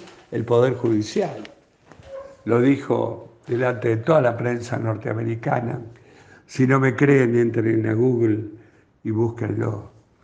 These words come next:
Pero ahí están, ahí están. El primero de febrero hay que barrer a la Corte, hacer una Corte de, de más miembros, doce, quince miembros,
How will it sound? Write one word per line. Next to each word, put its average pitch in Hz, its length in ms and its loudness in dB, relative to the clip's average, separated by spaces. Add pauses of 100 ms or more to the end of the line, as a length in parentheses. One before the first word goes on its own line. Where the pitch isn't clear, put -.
(1200)
Pero 127 200 4
ahí 160 120 8
están, 156 580 0 (1600)
ahí 135 220 4
están. 107 420 -4 (460)
El 113 120 -6
primero 170 480 4
de 151 80 6
febrero 165 880 0 (800)
hay 131 180 -4
que 123 600 0
barrer 131 480 4
a 131 80 4
la 120 180 0
Corte, 147 600 -2
hacer 127 340 -6
una 113 260 -4
Corte 123 400 -2
de, 107 420 -12 (1080)
de 113 100 0
más 117 240 0
miembros, 120 720 0
doce, 123 580 0
quince 113 440 -4
miembros, 113 840 -4